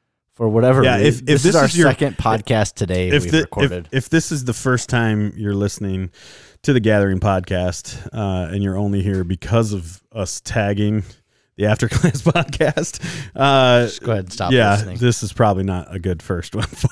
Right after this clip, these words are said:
Speaker 2: us. Uh, anyway, Nehemiah one four, uh, Nehemiah
Speaker 1: I just read that.
Speaker 2: Oh, that's the one.
Speaker 1: <laughs>
Speaker 2: See, this is exactly why you should listen to a couple others first. Uh, kneeling, Daniel six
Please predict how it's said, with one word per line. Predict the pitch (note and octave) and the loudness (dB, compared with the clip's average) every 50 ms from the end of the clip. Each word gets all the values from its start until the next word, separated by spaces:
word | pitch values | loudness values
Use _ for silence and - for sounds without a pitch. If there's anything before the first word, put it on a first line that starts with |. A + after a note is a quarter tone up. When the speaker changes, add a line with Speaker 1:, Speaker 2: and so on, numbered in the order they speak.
| - - | -2 -2
Speaker 2:
us. | - - - - - - - - _ _ _ _ _ _ - - - - - - - - _ | -4 -4 -4 -8 -12 -12 -12 -16 _ _ _ _ _ _ -16 -14 -14 -14 -16 -18 -20 -12 _
Uh, | - E3 E3 E3+ D#3+ D3 C#3 C3 B2+ | 2 4 4 6 4 4 4 4 4
anyway, | D3 D3+ C#3+ B2 A2 G#2 F#2+ F#2 F#2 F2+ | 2 2 2 2 4 4 4 2 2 2
Nehemiah | G2+ A#2 D#3 F3+ F#3+ F3+ E3+ C#3+ B2+ A#2+ A#2 A#2 A2+ A#2 | 2 4 4 6 4 4 2 2 2 2 2 4 4 4
one | A2+ A2+ A#2+ B2+ C3+ C#3+ C#3 | 2 4 2 4 4 2 2
four, | - - - A2 G2+ G2 F#2+ G2 G2+ G2+ G2+ - _ _ _ _ _ | 0 0 0 0 2 2 2 2 2 0 -2 -6 _ _ _ _ _
uh, | - A#2 A2 G#2 G2+ G2 F#2+ G2 F#2+ F2+ | -8 -4 -2 -2 0 0 0 0 -2 -2
Nehemiah | G#2 A2+ A#2 A#2 A2 A2 G#2 G#2 G2+ G2 F#2+ F2+ - _ _ _ _ - | 0 0 2 2 2 2 2 2 2 2 0 0 -2 _ _ _ _ -6
Speaker 1:
I | G2+ G#2+ | -4 0
just | A#2 B2+ - A#2 | 0 0 0 2
read | A2+ G2+ G#2 G2 | 2 2 2 2
that. | A2 B2 B2 | 2 2 4
Speaker 2:
Oh, | C3 B2 A2 | 4 4 4
that's | G2 A2+ A2+ - - | 4 4 4 4 4
the | - | 4
one. | - - A#2 A2+ A2+ G#2 - A3+ - - - D3 | 4 4 4 2 2 0 -2 -2 -4 -6 -10 -12
Speaker 1:
<laughs> | - | -10
Speaker 2:
See, | - - - D3+ C#3+ C#3+ | -4 0 4 4 6 4
this | C#3 C#3 - | 4 2 0
is | C#3+ C3+ | 0 0
exactly | B2 A2+ G2+ G2+ C3 C3 C3 C#3 C3 - C#3+ C3 B2 | 0 0 0 2 2 2 4 2 0 2 4 4 4
why | A#2+ A2+ A#2 A2+ A2+ | 6 6 6 6 6
you | A2+ A2+ | 4 4
should | A2 - A#2+ G#2+ G#2+ | 4 2 0 0 2
listen | G#2+ A2+ G#2 - A#2 G2+ | 2 0 0 0 0 0
to | A2 G#2 | 0 0
a | G2 | 0
couple | - G#2+ F#2+ F#2+ F#2+ | 0 -2 -2 -2 -2
others | F#2 F2 F2 F2+ - | -4 -4 -4 -6 -6
first. | - - F2+ D#2+ E2 - - _ - - - - - - - - - | -8 -8 -8 -8 -8 -10 -12 _ -20 -20 -20 -20 -20 -20 -20 -8 0
Uh, | A2+ A2 G#2+ G#2 G#2+ G2+ - | 2 4 6 6 4 4 2
kneeling, | - A#2+ A#2+ B2+ C#3 D#3 E3+ D#3+ C#3 B2 A#2 A#2 A#2+ B2 | 0 2 4 4 6 6 6 4 4 4 4 4 2 2
Daniel | G#2+ B2+ B2+ C#3+ D#3+ E3 D#3+ C#3 B2 | 2 2 2 2 2 2 4 2 2
six | - - - - F#2 F2+ F#2 - - - - - - | 0 -4 -6 -6 -6 -6 -8 -10 -12 -14 -14 -14 -16